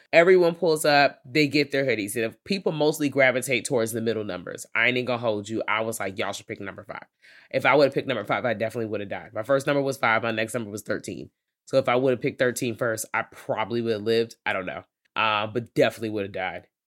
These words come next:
if I went with number five. And so you find out because they do to share, because at first everyone's like, "Oh, I don't know what to, you know, what to pick."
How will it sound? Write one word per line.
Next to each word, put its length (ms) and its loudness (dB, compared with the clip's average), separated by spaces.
if 140 -4
I 80 0
went 180 -4
with 140 -10
number 180 -12
five. 200 -12
And 140 0
so 480 6
you 100 -4
find 400 2
out 400 0
because 360 0
they 120 4
do 240 -2
to 200 -8
share, 420 4
because 260 -2
at 120 -4
first 200 2
everyone's 340 -4
like, 160 -2
"Oh, 140 0
I 80 2
don't 140 -2
know 120 -2
what 140 -2
to, 220 -2
you 120 -6
know, 280 -6
what 160 -6
to 40 -18
pick." 240 -4